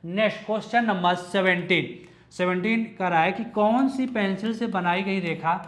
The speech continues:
हल्की होती है? कौन सी पेंसिल से हल्की हो जाएगी भाई? कमेंट करके बताओ। अगर टू बी से बनाने से ज़्यादा गहरा रंग होता है तो कौन सा पेंसिल यूज करने पर हल्का हो जाएगा?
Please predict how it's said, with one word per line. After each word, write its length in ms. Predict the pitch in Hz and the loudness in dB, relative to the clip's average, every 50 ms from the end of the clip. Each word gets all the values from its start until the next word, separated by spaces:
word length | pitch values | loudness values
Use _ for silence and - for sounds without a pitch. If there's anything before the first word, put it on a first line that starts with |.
| - - - - - | -16 -20 -20 -16 -12
हल्की 520 | - - 165 202 214 202 202 - 240 247 247 | -6 -4 -2 -2 -2 -4 -4 -4 -4 -2 -2
होती 360 | 196 175 165 165 170 180 175 | -2 -2 -4 -4 -6 -6 -4
है? 180 | 156 151 131 - - - - - _ _ _ _ _ _ _ - | -4 -4 -6 -6 -10 -14 -20 -20 _ _ _ _ _ _ _ -2
कौन 280 | 156 156 160 175 185 | 0 0 0 0 -2
सी 120 | 185 185 202 | -4 -6 -6
पेंसिल 420 | 202 185 175 170 151 160 190 185 | -4 -4 -6 -6 -6 -6 -8 -6
से 240 | 160 175 185 185 185 165 | -6 -4 -2 -2 -2 -2
हल्की 360 | - 160 160 156 156 160 190 | -4 -4 -6 -6 -6 -6 -4
हो 80 | 180 170 | -4 -2
जाएगी 320 | 160 170 165 165 165 180 | -2 -2 -2 -2 -2 -4
भाई? 320 | 156 147 156 180 214 220 - - - - - - - _ _ _ _ - | -2 -2 -2 0 -2 -2 -4 -6 -10 -16 -20 -20 -20 _ _ _ _ -4
कमेंट 260 | 196 185 202 226 220 214 | -2 0 0 0 0 0
करके 180 | 220 - 220 | -2 -2 -2
बताओ। 360 | 208 196 - 185 165 151 - - - - - - - | -2 0 2 2 2 0 -2 -6 -12 -16 -18 -8 -4
अगर 320 | 165 175 165 196 220 226 233 - - - | -4 -2 2 2 2 2 2 -2 -6 -6
टू 80 | - 208 196 196 | -6 -6 -6 -4
बी 180 | 196 175 220 233 | -4 -2 -2 -2
से 600 | 220 220 220 220 226 226 226 233 240 240 240 190 143 | -2 -2 0 0 2 2 4 2 2 2 0 -4 -2
बनाने 320 | 165 165 165 165 175 208 | 0 2 4 4 2 0
से 120 | 190 226 214 | -2 -4 -4
ज़्यादा 400 | 160 156 180 165 175 196 202 208 | 0 2 2 2 4 4 4 2
गहरा 440 | 196 - - 160 143 127 151 185 202 202 | 2 0 -2 -4 -4 -2 0 2 2 2
रंग 180 | 196 190 185 | 2 0 -2
होता 240 | 170 160 160 170 170 | -4 -2 0 2 2
है 160 | 160 139 147 175 - - - - _ _ _ | 2 2 0 -4 -10 -14 -20 -20 _ _ _
तो 60 | - 170 - - - - | -14 -14 -14 -16 -14 -6
कौन 200 | - 190 190 208 | -4 -2 -2 0
सा 100 | 208 220 214 | 0 0 -2
पेंसिल 360 | 214 196 190 185 208 202 196 | 0 -2 -2 -2 -4 -4 -4
यूज 120 | 208 202 208 | -4 -4 -2
करने 220 | - 196 190 208 | -4 -2 -2 -2
पर 120 | 202 220 202 | -2 -2 -2
हल्का 320 | 147 165 160 160 - 202 | -2 -2 -4 -2 0 0
हो 120 | 196 190 180 | 2 2 2
जाएगा? 340 | 190 190 190 185 202 220 | 2 0 2 2 0 -2